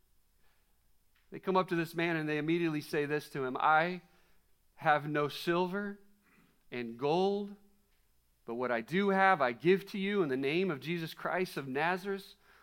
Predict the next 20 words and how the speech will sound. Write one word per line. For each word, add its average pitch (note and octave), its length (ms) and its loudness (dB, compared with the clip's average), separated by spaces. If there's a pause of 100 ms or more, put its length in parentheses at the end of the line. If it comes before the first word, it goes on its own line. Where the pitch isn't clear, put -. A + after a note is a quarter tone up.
(100)
Rise E3+ 600 0 (280)
up E3+ 380 4
and B2+ 200 -4
walk." F#3+ 440 0 (1300)
And B2 100 -12
you C3+ 80 -12
see G3 300 -2
what E3+ 160 4
happens F#3+ 520 0
immediately G#3 960 -2 (600)
when C#3+ 160 -6
Peter F3+ 340 2
grabs D#3 540 2
him G3 240 0
by F3 260 4
the D#3+ 160 0
right E3+ 280 2
hand. F#3+ 500 -2 (420)
He D#3+ 240 -2
immediately G3 960 -2